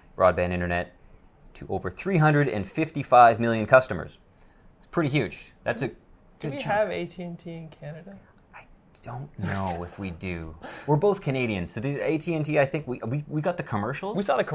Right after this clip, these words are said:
Speaker 1: We saw the
Speaker 2: commercials.
Speaker 1: commercials,
Speaker 2: Yeah,
Speaker 1: but we
Speaker 2: like the
Speaker 1: never
Speaker 2: one with the Oasis, you know,
Speaker 1: Yeah.
Speaker 2: around the world or
Speaker 1: Yeah,
Speaker 2: whatever.
Speaker 1: no, we, we get, uh, we get places like SaskTel,
Speaker 2: Yeah.
Speaker 1: you know,
Speaker 2: <laughs>
Speaker 1: and, uh, M T S.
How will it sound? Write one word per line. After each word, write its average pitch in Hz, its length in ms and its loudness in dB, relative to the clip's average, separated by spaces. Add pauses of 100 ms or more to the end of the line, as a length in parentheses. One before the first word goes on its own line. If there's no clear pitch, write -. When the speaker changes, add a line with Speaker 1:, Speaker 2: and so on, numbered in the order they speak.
(120)
Speaker 1:
We 151 80 4
saw 170 200 12
the 185 80 8
Speaker 2:
commercials. - 40 0
Speaker 1:
commercials, 147 420 -2
Speaker 2:
Yeah, 160 120 8
Speaker 1:
but 135 80 6
we 135 80 2
Speaker 2:
like 151 100 0
the 147 60 4
Speaker 1:
never 135 100 2
Speaker 2:
one 139 140 0
with 131 160 -6
the 120 100 -4
Oasis, 117 680 -6
you 139 60 -2
know, 139 240 2
Speaker 1:
Yeah. 120 120 0
Speaker 2:
around 117 160 -2
the 117 80 -6
world 110 380 -2
or 110 120 -2
Speaker 1:
Yeah, 110 60 -2
Speaker 2:
whatever. 101 220 0
Speaker 1:
no, 107 180 2
we, 131 180 0
we 131 140 -4
get, 175 300 0
uh, 113 380 2 (120)
we 135 60 -10
get 151 140 -8
places 139 300 -4
like 110 120 -2
SaskTel, 117 760 -2 (140)
Speaker 2:
Yeah. 139 300 4 (260)
Speaker 1:
you 117 80 -2
know, 120 360 0
Speaker 2:
<laughs> - 40 -20
Speaker 1:
and, 107 300 -2
uh, 104 400 6
M 135 160 2
T 131 220 -2
S. - 380 -2